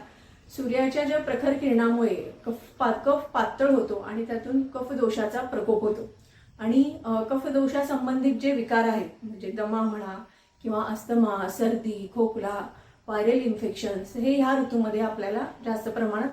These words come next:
पाहायला मिळतात. साधारण आयुर्वेदामध्ये षड रस सांगितलेले आहेत, मधुर, आम्ल, लवण, कटू, तिक्त, कषाय. पहिले जे तीन रस आहेत, मधुर, आम्ल, लवण, हे कफदोष वाढवणारे आहेत,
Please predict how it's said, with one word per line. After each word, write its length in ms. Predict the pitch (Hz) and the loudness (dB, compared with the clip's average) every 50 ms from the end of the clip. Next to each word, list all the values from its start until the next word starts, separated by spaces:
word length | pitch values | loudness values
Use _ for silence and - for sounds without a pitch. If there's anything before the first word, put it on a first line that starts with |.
| - 247 | -2 0
पाहायला 280 | 226 226 - 196 196 | 0 0 0 0 -2
मिळतात. 340 | 185 180 170 165 - - - - _ _ _ _ _ - | -4 -4 -6 -6 -10 -12 -12 -14 _ _ _ _ _ 0
साधारण 280 | 240 226 226 247 269 | 2 2 2 2 2
आयुर्वेदामध्ये 880 | 294 302 285 240 240 262 262 277 277 277 277 277 277 277 277 277 285 - - - - - - | 0 -2 -2 -2 -2 2 4 4 4 4 4 4 4 4 4 2 0 -2 -6 -12 -18 -18 -16
षड 340 | - - 302 294 285 269 269 | -12 -4 -2 0 0 2 2
रस 200 | 277 285 285 - | 2 2 2 0
सांगितलेले 460 | 277 233 214 208 214 214 196 190 196 | -2 -2 -2 -2 -2 -4 -4 -2 -2
आहेत, 260 | 190 180 - - - - - - - - _ _ _ _ - - - - - | -2 -2 -4 -6 -10 -12 -16 -20 -20 -20 _ _ _ _ -20 -20 -20 -16 -6
मधुर, 300 | 220 226 226 233 269 285 | -2 0 2 4 4 4
आम्ल, 340 | - - 233 233 240 240 240 | 4 2 0 -2 0 0 0
लवण, 400 | 240 240 226 208 202 214 226 277 - - - - _ - | 2 2 2 2 2 0 -2 -4 -4 -8 -14 -20 _ -6
कटू, 260 | 269 240 233 302 277 269 - | -4 -4 -4 -2 -6 -6 -6
तिक्त, 240 | 269 247 - - 269 254 240 | -8 -10 -6 -6 -6 -2 0
कषाय. 380 | 226 220 - 196 156 135 - - - - _ _ _ _ _ _ _ - - | 0 0 0 -2 -4 -4 -8 -12 -16 -20 _ _ _ _ _ _ _ -6 -2
पहिले 220 | 240 247 262 285 | 0 2 4 2
जे 200 | 277 311 285 269 - | 2 2 -4 -4 -4
तीन 260 | 285 294 302 302 285 | -4 -4 -2 0 2
रस 180 | 277 277 277 277 | 2 2 2 2
आहेत, 340 | 233 226 214 202 208 220 - 220 | 0 -2 0 -2 -2 -4 -4 -6
मधुर, 340 | 202 208 208 220 226 233 | -6 -4 0 4 4 4
आम्ल, 220 | 226 220 214 208 214 | 4 4 0 0 -2
लवण, 320 | 214 208 196 196 202 220 | -2 -2 -2 -2 -4 -6
हे 260 | 240 226 233 269 277 | -8 -6 -2 0 0
कफदोष 640 | 277 - 277 269 269 294 294 233 277 277 277 - 285 | 0 0 -2 -2 -2 -2 0 2 2 2 2 2 0
वाढवणारे 500 | 247 220 214 226 233 226 226 202 196 185 | 2 2 4 4 4 4 4 2 0 -2
आहेत, 260 | - - 175 - | -4 -4 -8 -10